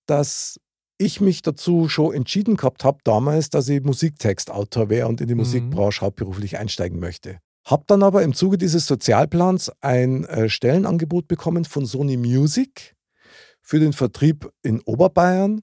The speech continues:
Speaker 1: und hab in dem Zusammenhang dann ein Vorstellungsgespräch gehabt bei Sony Music. Die waren damals noch in Frankfurt.
Speaker 2: Mhm.
Speaker 1: Und ich bin also da hingefahren und hab aber schon gewusst, dass ich den Job eigentlich nicht möchte, weil ich möchte ja Songtextautor werden.
Speaker 2: Mhm.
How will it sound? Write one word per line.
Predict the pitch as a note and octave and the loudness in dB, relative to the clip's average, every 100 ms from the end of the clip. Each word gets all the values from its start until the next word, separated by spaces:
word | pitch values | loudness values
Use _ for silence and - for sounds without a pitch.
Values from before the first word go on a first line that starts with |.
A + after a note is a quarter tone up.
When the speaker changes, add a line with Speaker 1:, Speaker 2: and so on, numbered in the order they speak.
| - | -6
Speaker 1:
und | - D3+ G#2+ | 2 4 6
hab | D#3 | 4
in | F#3 | 4
dem | D#3 E3+ | 4 2
Zusammenhang | D#3+ A#2+ C3 D#3+ D#3+ D3 | 0 -2 0 2 0 2
dann | C#3 D3+ - | 0 0 -2
ein | C#3+ C#3+ | -2 -2
Vorstellungsgespräch | - D3 E3 D#3+ C#3 A#2+ A2+ F2+ A#2 G#2+ | 0 0 2 -2 -2 -2 -8 -4 -4 -4
gehabt | - F#2+ | -6 -4
bei | B2 | -4
Sony | A2+ A#2+ | -2 -2
Music. | B2 C#3+ D3 D#3 | 0 0 -2 -2
Die | C3+ | 0
waren | B2+ | 0
damals | C3 C#3 C3 | 2 0 0
noch | C#3+ C3+ | -4 -2
in | C3+ C#3+ - _ | -2 -2 -6 _
Frankfurt. | - A#2 C3+ - - - _ _ _ _ _ _ | -8 -6 -4 -6 -12 -16 _ _ _ _ _ _
Speaker 2:
Mhm. | C3+ A2 A#2 B2 G#3 | -6 -6 -6 -6 -2
Speaker 1:
Und | - D#3 | 2 4
ich | D#3 | 4
bin | A3 | 2
also | - C#3+ E3 | 2 0 4
da | |
hingefahren | C#3+ D3 C#4 - A2+ A2 E3+ - _ | 4 4 0 0 0 2 0 -4 _
und | - D#3 A#2 | 2 2 2
hab | D3+ | 2
aber | F#3 | 2
schon | D#3 D3+ | 2 -2
gewusst, | D3 A3+ - - D3+ - _ _ | 0 0 0 -6 -16 -20 _ _
dass | - C#3+ | -2 0
ich | D#3+ | 2
den | D#3+ | 0
Job | D#3+ E3+ - | 0 -2 -2
eigentlich | B2+ D#3 D#3 C3+ | -2 0 0 0
nicht | C3 - | -2 0
möchte, | C3+ D#3+ - - | 0 0 -6 0
weil | B2 C3+ C#3+ - _ _ _ | 4 4 0 -6 _ _ _
ich | B2 | -2
möchte | A2 F#2 - | -2 -2 0
ja | B2 | 2
Songtextautor | C3+ D#3 G3+ G3+ - E3 C#3+ C#3 | 4 4 4 4 2 0 2 2
werden. | A2+ G2+ B2+ | 2 2 0
Speaker 2:
Mhm. | A#2+ A#2+ D3+ | -2 -4 -6